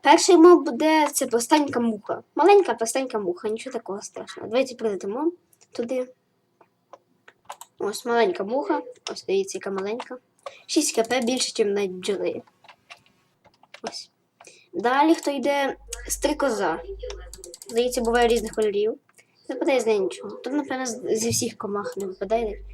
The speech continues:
Ось, бачите, буває різних кольорів. Ну, їдь звідти, їдь, їдь.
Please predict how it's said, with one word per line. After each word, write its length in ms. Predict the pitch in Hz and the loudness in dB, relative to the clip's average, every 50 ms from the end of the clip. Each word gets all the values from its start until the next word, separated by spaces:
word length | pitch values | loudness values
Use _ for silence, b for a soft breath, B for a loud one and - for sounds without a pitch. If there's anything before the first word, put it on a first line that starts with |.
| - - - - | -18 -12 -2 0
Ось, 140 | 226 226 | 0 0
бачите, 300 | 214 226 254 262 - 269 | 2 -2 -4 -4 -4 -4
буває 240 | 226 220 214 233 226 | -2 0 2 2 2
різних 260 | 226 233 - - 220 - | 2 0 -2 -6 -8 -4
кольорів. 380 | 208 214 208 196 190 180 180 180 - - - - - - - - - - - - - - - - - - - - - - - - - - - - - - - - - - - - - - - - - - 508 - 392 403 - - - - - - | -4 -2 -2 -2 -4 -6 -10 -12 -14 -18 -18 -18 -16 -16 -16 -16 -16 -16 -14 -12 -12 -12 -12 -12 -12 -12 -12 -14 -14 -16 -18 -16 -16 -18 -18 -18 -20 -18 -16 -16 -16 -16 -16 -16 -16 -14 -14 -14 -12 -12 -10 -10 -8 -8 -8 -10 -12 -12 -10 -4
Ну, 80 | - | 0
їдь 400 | 480 202 175 220 240 277 269 226 | 2 2 2 2 2 2 0 0
звідти, 240 | 196 202 208 - - | 0 -2 -2 -2 -2
їдь, 320 | 214 226 254 247 226 - 226 | -4 -2 -2 -4 -4 -4 -4
їдь. 200 | 220 214 208 | -6 -6 -8